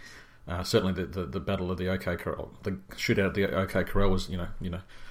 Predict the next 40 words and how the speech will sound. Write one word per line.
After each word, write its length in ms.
probably 280
less 180
than 120
twenty 240
minutes 320
in, 160
in 140
real 180
time. 380
Uh, 460
and 180
something 380
like, 400
uh, 280
the 100
Myth 240
Makers 340
is 100
the 80
last 260
few, 220
the 300
last 220
few 160
days 300
of 40
the 80
Trojan 420
War. 340
One 260
thing 240
I 160
do, 360
I 80
mean, 220
the 200
historicals, 920
you, 360
the, 120
the, 600